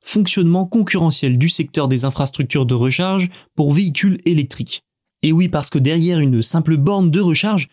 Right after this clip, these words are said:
c'est parfois une multitude d'acteurs qui sont impliqués. L'autorité de la concurrence veut notamment démêler les liens commerciaux entre ces différents acteurs, des acteurs comme les opérateurs de recharge, les opérateurs de mobilité ou bien les plateformes d'interopérabilité.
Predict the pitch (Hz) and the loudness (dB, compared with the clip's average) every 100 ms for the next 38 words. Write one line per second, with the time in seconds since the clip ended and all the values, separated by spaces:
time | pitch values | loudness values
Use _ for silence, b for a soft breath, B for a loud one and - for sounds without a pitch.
0 | b - 180 180 165 214 220 - 170 180 | b -6 -4 -2 -2 -2 -2 0 2 4
1 | 190 202 233 180 208 175 190 147 147 156 | 4 4 2 0 -2 0 2 2 0 0
2 | 214 170 - 139 135 123 123 127 120 _ | -2 -2 -4 -2 -2 -2 -2 -2 -4 _
3 | _ _ _ _ - 127 131 131 135 127 | _ _ _ _ -2 0 2 0 0 0
4 | 123 135 165 190 214 147 160 156 160 165 | 0 0 0 0 0 2 0 0 0 2
5 | 127 170 165 165 208 156 139 135 135 143 | 2 2 2 2 2 2 2 2 0 0
6 | 131 127 185 - 147 - 139 131 127 147 | -2 0 0 0 0 -2 -2 -2 -2 0
7 | 131 120 - 156 185 185 b b b - | -2 -2 -2 0 0 -2 b b b -2
8 | 123 113 131 - 160 - 131 120 113 127 | 0 0 -2 -2 -2 0 0 0 0 0
9 | 143 135 135 139 127 135 143 208 196 - | 0 -2 0 0 0 0 0 0 -2 -4
10 | B B - 127 120 123 139 135 151 131 | B B -2 0 2 0 0 0 0 0
11 | 131 160 185 175 135 214 B B - 180 | 2 2 2 2 0 -4 B B 0 2
12 | 147 190 175 180 180 170 165 - 180 165 | 2 2 0 0 -2 -4 -4 -2 0 2
13 | 135 180 185 170 156 160 139 131 127 120 | 2 0 0 -2 -2 0 0 2 0 0
14 | 147 175 | -2 -2